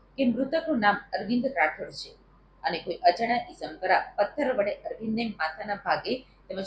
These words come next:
મોઢાના ભાગે ગંભીર ઈજા પહોંચાડી તેની હત્યા કરી હોવાનું સામે આવ્યું હતું. આ સમગ્ર ઘટનાને લઈને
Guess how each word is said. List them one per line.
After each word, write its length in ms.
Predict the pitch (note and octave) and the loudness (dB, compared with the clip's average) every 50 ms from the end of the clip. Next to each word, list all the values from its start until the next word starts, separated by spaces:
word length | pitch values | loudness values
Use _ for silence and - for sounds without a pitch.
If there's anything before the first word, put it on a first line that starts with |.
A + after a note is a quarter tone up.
| - G3 | -6 -4
મોઢાના 480 | G3 F#3+ - A#3+ B3+ C4 C4+ C4 - - | -4 -2 0 0 2 2 2 2 0 -2
ભાગે 360 | A3 F3 - - G3+ - - - | -4 -6 -6 -6 -10 -12 -12 -10
ગંભીર 340 | G3 F#3+ - A#3 C4+ B3+ A#3+ F#3 | -10 -8 -6 -4 -6 -6 -6 -12
ઈજા 200 | F#3 - F3 F3 | -6 -2 0 0
પહોંચાડી 460 | F3 - F#3 F3 - - A#3+ A#3 A3 - - - - _ _ _ | 0 -2 -6 -8 -4 -2 0 0 0 -4 -6 -12 -20 _ _ _
તેની 120 | - - - - - | -6 -6 -6 -6 -8
હત્યા 260 | G3+ G3 - C4+ D4 | -8 -4 0 0 0
કરી 260 | C#4+ C#4 A#3 G#3 G#3+ F#3 | 0 0 -4 -6 -6 -6
હોવાનું 320 | F3+ D#3+ E3 D#3+ G#3 A#3+ | -6 -6 -4 -4 -4 -6
સામે 320 | - - G3 E3+ - D#3 | -4 -2 -2 0 0 0
આવ્યું 280 | D3 C#3 - - - - | -2 -2 -2 -6 -10 -12
હતું. 160 | - - - - - _ _ _ _ _ _ _ - - - - | -12 -12 -16 -20 -20 _ _ _ _ _ _ _ -20 -14 -2 0
આ 100 | F#3+ A3+ - | 0 2 2
સમગ્ર 340 | - B3 C4+ D4 F4 E4+ - | 2 4 4 4 4 2 2
ઘટનાને 480 | - B3+ - - - G3 G3 G3+ G3+ | 2 -2 -2 -2 -2 -2 -2 0 0
લઈને 420 | G3+ G#3+ A3 A#3+ B3+ B3 - - | 0 0 2 2 2 0 -2 -4